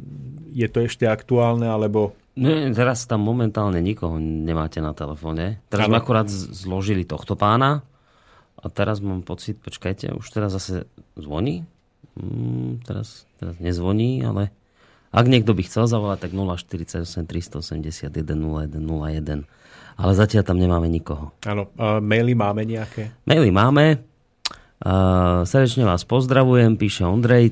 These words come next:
Speaker 2: Chcel by som sa spýtať, že pri predpokladanej zmene spoločnosti a podmienok na Zemi vzhľadom na, e, priebeh posledného súdu, koľko odhadom percent ľudí predpokladáte, že sa bude zaoberať poľnohospodárstvom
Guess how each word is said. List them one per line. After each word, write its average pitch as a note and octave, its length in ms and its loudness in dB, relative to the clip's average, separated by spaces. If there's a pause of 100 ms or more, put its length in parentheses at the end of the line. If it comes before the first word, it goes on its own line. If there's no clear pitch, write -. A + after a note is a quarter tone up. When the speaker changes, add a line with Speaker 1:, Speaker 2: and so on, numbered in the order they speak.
(140)
Speaker 2:
Chcel A#2 240 -2
by A2 100 2
som A#2+ 120 0
sa G#2 80 0
spýtať, A#2+ 580 0 (300)
že F#2+ 220 2
pri G#2+ 280 2
predpokladanej G#2+ 1000 2
zmene F#2+ 360 2
spoločnosti F#2 720 -4
a D#2 80 -2
podmienok F#2 500 0
na F#2 160 2
Zemi G2+ 240 2
vzhľadom F2+ 400 0
na, E2 180 -2 (680)
e, - 60 -10 (260)
priebeh G#2+ 560 6
posledného G2 600 0
súdu, G2 360 -2
koľko G#2 420 2
odhadom F#2+ 400 2
percent G2 400 0
ľudí F#2 320 0
predpokladáte, F2+ 880 0
že F#2 160 0
sa F2 100 -6
bude G2 300 0
zaoberať F2 560 -2
poľnohospodárstvom F#2+ 1000 -2